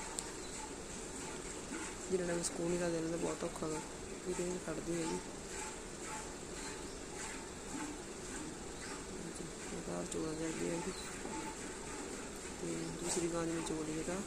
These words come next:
ਸੇਬ ਹੀ ਰਹਿ ਗਈ ਸੀ ਚੋਣ ਵਾਲੀ। ਤੇ ਫਿਰ ਪੱਖਾ ਲਗਾ ਕੇ ਚੋ ਲੈਂਦੇ ਬਾਹਰ, ਇੱਧਰ ਬੰਨ੍ਹ ਕੇ ਖੜਾ ਨਾ ਹੁੰਦਾ, ਸੁੱਕਾ ਹੁੰਦਾ, ਇੱਧਰ ਪਸ਼ੂਆਂ 'ਚ ਗਿੱਲਾ ਹੋ ਜਾਂਦਾ ਫਿਰ।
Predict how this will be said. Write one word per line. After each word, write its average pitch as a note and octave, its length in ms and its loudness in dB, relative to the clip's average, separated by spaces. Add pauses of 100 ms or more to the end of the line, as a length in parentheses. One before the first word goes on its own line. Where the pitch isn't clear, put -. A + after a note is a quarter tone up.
(340)
ਸੇਬ E3 220 2
ਹੀ E3+ 80 6
ਰਹਿ D#3+ 120 4
ਗਈ D#3 140 2
ਸੀ E3+ 200 0
ਚੋਣ E3+ 220 2
ਵਾਲੀ। E3 180 2 (2250)
ਤੇ G3 140 0
ਫਿਰ E3 100 0 (340)
ਪੱਖਾ - 260 0
ਲਗਾ E3+ 220 6
ਕੇ E3 100 2
ਚੋ E3 160 4
ਲੈਂਦੇ D#3 200 4
ਬਾਹਰ, D#3 220 4
ਇੱਧਰ E3 200 2
ਬੰਨ੍ਹ D#3+ 240 4
ਕੇ F3 160 2
ਖੜਾ E3 200 4
ਨਾ D#3+ 100 2
ਹੁੰਦਾ, E3+ 300 2
ਸੁੱਕਾ - 300 2
ਹੁੰਦਾ, F3 220 4
ਇੱਧਰ E3 280 2
ਪਸ਼ੂਆਂ E3+ 200 0
'ਚ D#3+ 120 0
ਗਿੱਲਾ D#3 240 4
ਹੋ D#3+ 100 2
ਜਾਂਦਾ D#3 200 2
ਫਿਰ। F#3 140 0